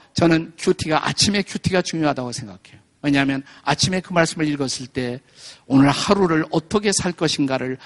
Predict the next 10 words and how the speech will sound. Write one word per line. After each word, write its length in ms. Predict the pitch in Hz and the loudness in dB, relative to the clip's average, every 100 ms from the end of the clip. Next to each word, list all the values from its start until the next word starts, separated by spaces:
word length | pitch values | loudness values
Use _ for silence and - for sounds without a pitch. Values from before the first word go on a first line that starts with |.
| - | -6
설계할 440 | - 185 175 156 | -2 -2 -2 -4
수 140 | - | -4
있기 200 | 143 - | -8 -8
때문에. 400 | 139 104 85 135 _ _ _ _ _ _ _ _ - - | -12 -12 -16 -20 _ _ _ _ _ _ _ _ -20 -2
이런 260 | 160 170 | 4 4
사람만이 560 | 180 165 175 156 151 147 - - | 4 2 2 2 0 -2 -6 -12
정말 440 | - 185 185 170 175 - | -4 2 2 2 -2 -12
말씀이 600 | - 175 190 - 196 190 190 - | 0 0 2 -4 -4 -6 -8 -2
나를 480 | 160 190 202 202 196 _ - | 2 4 4 2 0 _ -4
인도하고 680 | 196 220 214 202 208 214 | 0 2 2 2 2 0